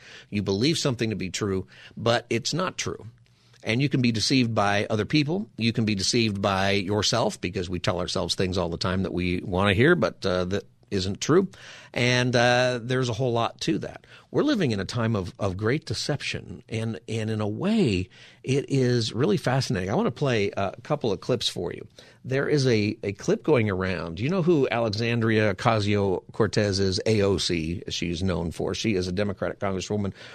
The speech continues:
from New York. She's very, um, she's very young, and she has a tremendous,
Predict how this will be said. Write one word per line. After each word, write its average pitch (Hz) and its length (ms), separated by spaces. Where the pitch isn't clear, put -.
from 139 520
New 131 240
York. 110 380
She's 107 260
very, 120 600
um, 107 540
she's 110 160
very 156 220
young, 139 440
and 110 440
she 147 240
has 117 200
a 107 80
tremendous, 107 960